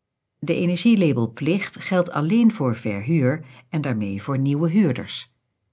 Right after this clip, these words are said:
In advertenties in commerciële media vindt u de energielabelklasse van een woning. U ontvangt een kopie van een geldig energielabel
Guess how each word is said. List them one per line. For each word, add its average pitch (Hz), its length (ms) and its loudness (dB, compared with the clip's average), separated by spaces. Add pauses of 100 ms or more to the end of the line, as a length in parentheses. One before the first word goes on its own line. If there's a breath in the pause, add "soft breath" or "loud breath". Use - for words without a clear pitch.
(340)
In 131 140 -2
advertenties 135 640 -2
in 135 100 0
commerciële 117 540 -2
media 131 580 0
vindt 190 280 -2
u 180 60 0
de 147 120 -2
energielabelklasse 127 960 -2
van 147 140 -2
een 180 100 0
woning. 104 500 -2 (1000)
U 190 100 -2
ontvangt 190 500 2
een 170 100 0
kopie 170 480 0
van 147 140 0
een 123 80 2
geldig 135 380 -2
energielabel 120 840 -2